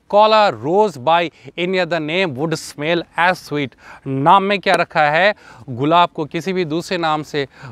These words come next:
पुकारने पे भी उसकी खुशबू और उसकी सुंदरता कम नहीं हो जाती है। When sorrows come, they come not in single but in battalion। जब मुसीबत आती है, तो वो जासूस की तरह अकेले नहीं आती है,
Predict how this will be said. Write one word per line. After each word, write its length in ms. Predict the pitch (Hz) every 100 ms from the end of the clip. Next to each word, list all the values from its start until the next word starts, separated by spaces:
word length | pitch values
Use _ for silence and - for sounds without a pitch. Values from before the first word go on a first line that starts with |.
| - _ _ -
पुकारने 420 | 143 156 147 165
पे 120 | 156
भी 120 | 135
उसकी 220 | 139 - 135
खुशबू 480 | - 156 156 170
और 100 | 147
उसकी 220 | 143 - 147
सुंदरता 600 | - 120 123 117 151 160 _ _
कम 140 | 147 143
नहीं 180 | 139
हो 140 | 131 117
जाती 360 | 110 104 127
है। 220 | 120 113 95 - - 131
When 200 | 160 165
sorrows 500 | - 170 170 196 - 202
come, 260 | 220 240 196 _ - -
they 160 | 143 175 -
come 200 | 202 202
not 180 | 208 202
in 240 | 196 -
single 320 | 165 160 196 190
but 160 | 135 -
in 140 | 160
battalion। 600 | 139 143 160 156 160 156 110 113
जब 140 | 151
मुसीबत 500 | 123 127 - 165 165
आती 300 | 131 131 156
है, 240 | 143 147
तो 160 | 156 127
वो 160 | 127 127
जासूस 460 | 135 151 160 170
की 120 | -
तरह 240 | 151 143 143
अकेले 360 | 127 143 151
नहीं 220 | 147 147 143
आती 300 | 123 147 147
है, 160 | 170